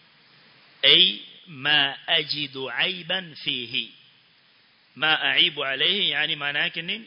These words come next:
ما أجد عيبا فيه. Sijapata aibu kwake kabisa. Ya salam, eh?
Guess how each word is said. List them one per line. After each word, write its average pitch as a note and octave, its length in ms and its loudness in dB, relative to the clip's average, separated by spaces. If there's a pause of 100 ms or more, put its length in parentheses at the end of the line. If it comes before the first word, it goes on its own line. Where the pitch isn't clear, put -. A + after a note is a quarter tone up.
ما D#3+ 280 -2 (120)
أجد D#3 400 -6
عيبا D#3 540 -4
فيه. C3+ 280 -8
Sijapata F3+ 720 -6
aibu E3+ 340 -8
kwake D#3 320 -6
kabisa. D3+ 400 -14 (680)
Ya C#3+ 160 -10
salam, A#2 420 -12
eh? G3 200 -4